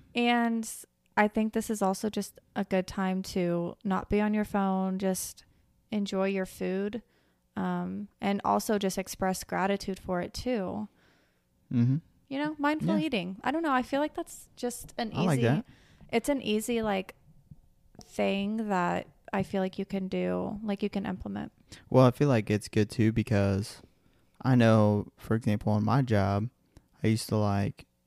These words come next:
Speaker 2: never take lunch breaks, and I used to, like, never take time to eat.
Speaker 1: Mm-hmm.
Speaker 2: And 'cause I just had so much going on, I was so busy, and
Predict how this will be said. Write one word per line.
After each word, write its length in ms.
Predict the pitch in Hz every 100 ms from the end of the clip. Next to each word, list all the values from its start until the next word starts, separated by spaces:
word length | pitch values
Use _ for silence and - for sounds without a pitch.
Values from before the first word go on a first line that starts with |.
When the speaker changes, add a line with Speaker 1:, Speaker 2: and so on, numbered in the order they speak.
| _ _ _ -
Speaker 2:
never 300 | 107 101 101
take 280 | 107 -
lunch 240 | 101 104 -
breaks, 380 | 123 127 - -
and 100 | 107
I 40 |
used 160 | 110 -
to, 60 | 104
like, 140 | 104 -
never 300 | 107 98 104
take 220 | - 104
time 240 | 110 104 104
to 60 |
eat. 320 | 110 107 123 - _ _ -
Speaker 1:
Mm-hmm. 380 | 214 202 202 156
Speaker 2:
And 400 | 107 101 98 -
'cause 180 | 107 104
I 140 | 104
just 140 | 120
had 180 | 110 98
so 160 | - 110
much 220 | 104 101
going 240 | 113 107 101
on, 180 | 104
I 40 | 101
was 80 | 101
so 180 | - 107
busy, 500 | 110 107 110 104 107 _ _ _ _ _ -
and 440 | 110 107 107 101